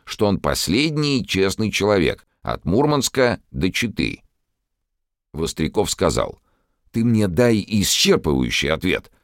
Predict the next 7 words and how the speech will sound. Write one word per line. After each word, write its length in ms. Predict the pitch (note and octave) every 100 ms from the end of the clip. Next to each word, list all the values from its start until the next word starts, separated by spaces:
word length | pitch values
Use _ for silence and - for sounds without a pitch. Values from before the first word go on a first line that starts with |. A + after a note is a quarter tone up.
| _ -
Этот 400 | C#3+ - C2+ C#2
не 100 | F#2
украдёт?" 560 | E2 F2+ B2 F#3 - _ _ _ _ _ _ _
Этот 380 | G#2 - E3+ D#3+ - -
точно 560 | F3 - - B1+ G1+ _ _
не 180 | C2 E2+
украдёт. 640 | D#2+ D#2 E2 B1+ G1+ -